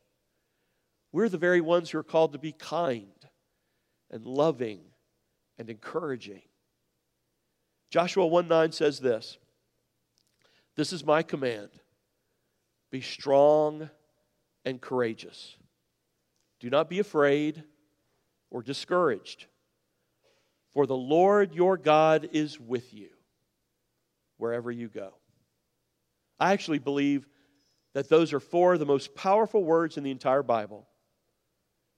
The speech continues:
God is with you. God is with you. So Coastal, let's, um, let's live that way. Let's be that way. Let's be the church.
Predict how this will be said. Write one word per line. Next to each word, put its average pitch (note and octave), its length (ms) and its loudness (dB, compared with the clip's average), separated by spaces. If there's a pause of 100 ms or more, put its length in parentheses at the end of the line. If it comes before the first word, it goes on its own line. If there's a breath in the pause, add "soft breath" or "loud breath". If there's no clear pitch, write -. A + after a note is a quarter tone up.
(360)
God A#2+ 220 -4
is A#2+ 140 -12
with - 220 -20
you. - 80 -20 (2000)
God B2+ 180 -6
is C3 100 -10
with F#3 220 -8
you. - 120 -20 (1400)
So D3 140 -12
Coastal, C#3+ 500 -4
let's, D#3 320 -4
um, B2+ 360 -4 (1000)
let's D3 180 -12
live C#3 220 -4
that G2+ 200 -12
way. F#2+ 180 -20 (1080)
Let's D3 140 -12
be C#3+ 240 -8
that G2+ 260 -10
way. - 200 -20 (1080)
Let's B2+ 140 -14
be D#3+ 140 -8
the D#3 60 -14
church. - 540 -6